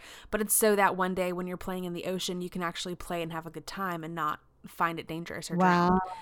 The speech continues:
Speaker 2: that's great.
Speaker 1: And it is this bigger picture of God of, like, he's taking us to swim lessons 'cause he wants us to swim so we, we can enjoy swimming later,
Speaker 2: Yeah.
Speaker 1: but it's not fun now.
Speaker 2: Yeah.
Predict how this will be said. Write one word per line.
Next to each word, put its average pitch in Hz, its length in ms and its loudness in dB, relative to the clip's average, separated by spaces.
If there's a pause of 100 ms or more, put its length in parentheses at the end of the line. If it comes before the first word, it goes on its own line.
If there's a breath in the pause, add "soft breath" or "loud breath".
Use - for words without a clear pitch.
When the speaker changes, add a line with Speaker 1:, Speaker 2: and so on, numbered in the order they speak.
(100)
Speaker 2:
that's 160 180 -6
great. - 140 4
Speaker 1:
And 175 500 0 (340)
it 208 140 2
is 190 180 -2
this 185 140 -4
bigger 190 340 -2
picture 190 300 -2
of 175 100 -6
God 254 240 2
of, 208 100 0
like, 180 280 -2
he's 214 220 -4
taking 277 240 2
us 262 160 2
to 202 80 -2
swim 254 260 2
lessons 180 380 -2
'cause - 160 -6
he 185 80 -2
wants 220 280 0
us 175 100 -4
to 165 120 -8
swim 202 420 0
so - 140 -6
we, - 120 -8
we 190 140 0
can 208 160 -6
enjoy 185 680 0
swimming 185 540 -4
later, 175 420 -2
Speaker 2:
Yeah. 160 300 0
Speaker 1:
but 185 100 -6
it's 175 160 -10
not 196 260 6
fun 151 200 -6
now. 185 400 0
Speaker 2:
Yeah. 165 180 2